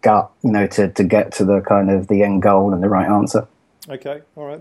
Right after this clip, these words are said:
Speaker 2: And, uh, and, and so, uh, you know, as I s-, I, I mentioned that, uh,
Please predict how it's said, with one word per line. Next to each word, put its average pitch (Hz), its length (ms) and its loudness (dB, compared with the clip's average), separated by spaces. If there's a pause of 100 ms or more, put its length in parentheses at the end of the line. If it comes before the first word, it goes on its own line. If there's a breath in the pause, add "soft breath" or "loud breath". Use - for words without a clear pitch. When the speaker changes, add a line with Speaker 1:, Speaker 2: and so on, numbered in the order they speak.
Speaker 2:
And, 170 340 -8
uh, 175 240 0
and, 180 300 -6
and 160 160 -12
so, 170 200 -4
uh, 160 280 -12
you 165 160 -12
know, 143 80 -6
as 139 180 -6
I - 40 -18
s-, 139 400 -12
I, - 20 -14
I 135 40 -14
mentioned 135 440 -12
that, 120 300 -12
uh, 123 320 -8